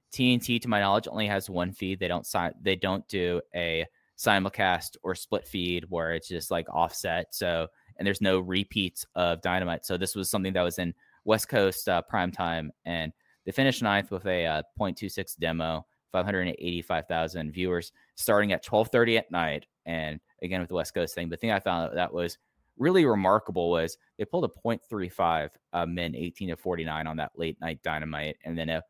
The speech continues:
point two eight people twenty-five through fifty-four. Did have a very strong lead in with the playoffs happening, but I thought that that was a pretty remarkable thing. But y-, you know, with A E W and N X T, espe-, at least on Wednesday nights, this was kind of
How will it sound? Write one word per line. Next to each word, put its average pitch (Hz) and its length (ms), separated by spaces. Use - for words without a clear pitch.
point - 260
two 104 220
eight 87 200
people 90 320
twenty-five 87 540
through 90 120
fifty-four. 87 680
Did 123 140
have 151 140
a 123 60
very 110 260
strong 110 280
lead 90 220
in 107 220
with 95 160
the 90 80
playoffs 90 440
happening, 113 480
but 95 140
I 87 60
thought 92 180
that 85 160
that 82 120
was 85 160
a - 40
pretty 87 220
remarkable 78 420
thing. 78 400
But 78 220
y-, 113 200
you 123 120
know, 131 160
with 135 120
A - 120
E 123 180
W 120 320
and 113 80
N 110 80
X - 180
T, 117 160
espe-, 92 280
at 104 80
least 110 180
on 113 60
Wednesday 107 240
nights, 101 380
this 107 160
was 110 140
kind 104 280
of 104 180